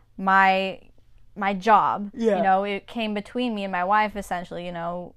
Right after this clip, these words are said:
Speaker 1: I wasn't spending enough time with her and all
Speaker 2: Yeah.
Speaker 1: this kind of stuff." So then at the end of the episode,
Speaker 2: He
Speaker 1: when
Speaker 2: decides.
Speaker 1: he's, when she shows up, you know, and they decide to go to her universe,
Speaker 2: Yeah.
Speaker 1: he's like, you know, "She spent all this time, you
Speaker 2: Time.
Speaker 1: know, in my world, now it's time for me to spend time in hers."
Speaker 2: Exactly, which
Speaker 1: And
Speaker 2: I
Speaker 1: I'm just
Speaker 2: find
Speaker 1: like,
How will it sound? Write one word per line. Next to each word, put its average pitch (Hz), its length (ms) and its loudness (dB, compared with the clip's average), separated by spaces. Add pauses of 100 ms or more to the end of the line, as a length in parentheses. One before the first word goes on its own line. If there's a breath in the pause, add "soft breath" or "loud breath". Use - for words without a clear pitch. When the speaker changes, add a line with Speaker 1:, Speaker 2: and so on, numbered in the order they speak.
Speaker 1:
I 180 160 -8
wasn't 190 300 -8
spending 190 240 -6
enough 190 180 -6
time 196 220 0
with 196 140 -4
her - 100 0
and 208 180 2
all 190 60 2
Speaker 2:
Yeah. - 60 0
Speaker 1:
this 196 80 -12
kind 196 160 -8
of 196 40 -14
stuff." 196 200 -4
So 220 140 -10
then 196 220 -6
at 196 140 -10
the 190 100 -12
end 196 160 -10
of 185 40 -10
the 196 100 -8
episode, 208 720 -6 (120)
Speaker 2:
He 190 80 -12
Speaker 1:
when 165 40 -10
Speaker 2:
decides. 196 640 -6
Speaker 1:
he's, 196 200 -8
when 196 280 -10
she 202 240 -12
shows 196 320 -8
up, 226 180 -4
you 196 80 -12
know, 180 180 -8
and 185 100 -10
they 185 80 -8
decide 185 400 -8
to 190 60 -12
go 185 120 -8
to 175 80 -12
her 196 160 -8
universe, 175 460 -8
Speaker 2:
Yeah. 160 140 -8
Speaker 1:
he's 185 120 -10
like, 180 160 -8
you 185 80 -12
know, 180 100 -10
"She 208 220 -10
spent 196 380 -4 (500 soft breath)
all 202 160 6
this 196 200 -2
time, 190 280 -2
you 196 60 -4
Speaker 2:
Time. 190 80 -4
Speaker 1:
know, - 20 -4
in 190 100 -6
my 208 180 4
world, 190 240 -2
now 185 120 -2
it's 185 120 -8
time 196 180 -4
for 202 100 -8
me 190 80 -6
to 190 80 -6
spend 185 220 -8
time 185 180 -6
in 180 80 -10
hers." 180 340 -8
Speaker 2:
Exactly, 190 460 0
which 190 120 -6
Speaker 1:
And 214 80 2
Speaker 2:
I - 20 2
Speaker 1:
I'm 208 80 -2
just 226 140 0
Speaker 2:
find 220 80 -4
Speaker 1:
like, 247 160 6